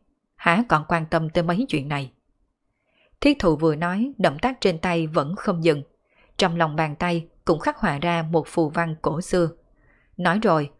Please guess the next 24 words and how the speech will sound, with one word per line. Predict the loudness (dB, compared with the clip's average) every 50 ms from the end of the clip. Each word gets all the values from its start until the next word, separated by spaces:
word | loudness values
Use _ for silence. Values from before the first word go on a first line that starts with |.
| _ _ -2
lão | 2 2 2
vừa | 4 4 2 2
làm | 2 0 -2 -2 -2 0
động | 0 0 0 -2
tác | -2 -2 -2 -2 -2 -4
nằm | -2 -2 -2 -4
xuống | -2 -2 -2 0 0 0 0 2 4
dương | 4 4 4 2
ngư | 2 0 0
trận | 0 -2 -4 -6 -4
pháp. | -4 -4 -2 -2 -2 -6 _ _ _ _ _ _ _ _ _ -20 -20 _ _ _ _ _ _ _ _
Nhưng | 4 4 4 4 6
vào | 2 2 4
lúc | 2 0 0 0
này, | -2 -2 -2 -4 -4 -8 _ _ _ _ _ _ _ _ _ _ _
Thiết | 0 0 2 2
Thụ | 2 2 2 2 2
đột | 2 2 0 2
nhiên | 2 0 0 2 4
dừng, | 2 2 2 0 -8 _ _ _ _
vừa | -2 2 2 2 2 4
cười | 2 2 2 2
vừa | 2 0 -2
nói. | -2 -2 -4 -4 -4 -6